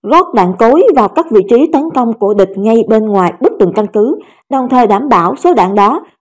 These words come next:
không rơi vào vị trí của đồng đội. Hứng chịu thương vong nặng nề từ hỏa lực súng cối chính xác của hạ sĩ Lực, quân lính đánh thuê thay đổi chiến thuật, bắt đầu chuyển sang tấn công tầm xa bằng đạn cối, rocket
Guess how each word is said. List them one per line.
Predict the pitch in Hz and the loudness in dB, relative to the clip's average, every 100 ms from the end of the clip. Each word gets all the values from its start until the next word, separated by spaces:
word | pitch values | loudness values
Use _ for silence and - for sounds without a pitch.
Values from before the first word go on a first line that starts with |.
| - | -6
không | 330 | -2
rơi | 311 320 | 2 2
vào | 254 190 180 | 2 0 0
vị | 175 175 175 | 0 0 0
trí | 226 - | 0 0
của | - 170 214 | 0 -2 0
đồng | 185 | -2
đội. | 175 160 156 - _ _ _ _ - | 0 -2 -4 -10 _ _ _ _ -10
Hứng | 254 480 - | -4 -2 0
chịu | 175 165 | 0 0
thương | 247 214 | 0 0
vong | 226 208 | 0 -2
nặng | 185 190 | -4 -2
nề | 196 175 | 0 0
từ | 190 175 | 0 0
hỏa | 180 170 208 | 0 -4 -2
lực | 202 - | -2 -4
súng | 247 269 | -8 -6
cối | 226 240 269 | -2 -2 -4
chính | 294 | -4
xác | 320 339 - _ _ - | -2 -2 -4 _ _ -10
của | 214 | -4
hạ | 160 | -4
sĩ | 175 170 | -2 -2
Lực, | 220 190 - _ _ _ - | 0 -2 -4 _ _ _ -6
quân | 311 | -2
lính | 285 262 311 | 0 0 0
đánh | 294 - | -2 0
thuê | 285 262 247 - - | 2 2 0 -10 -6
thay | 330 | -2
đổi | 220 175 | 0 0
chiến | - 320 | -2 0
thuật, | 311 - - _ - | 0 -2 -6 _ -12
bắt | 339 | -8
đầu | 226 190 165 | -2 -2 0
chuyển | 202 175 | 0 -2
sang | 226 233 220 | -2 -6 -6
tấn | 240 330 - | -6 -6 -4
công | 262 233 | -4 -2
tầm | 180 | -4
xa | 151 220 202 | -4 -6 -4
bằng | 185 165 | -4 -4
đạn | 170 160 - | -6 -8 -4
cối, | 190 247 - _ - | -2 -2 -6 _ -6
rocket | 233 269 - 339 | -4 -4 -2 -4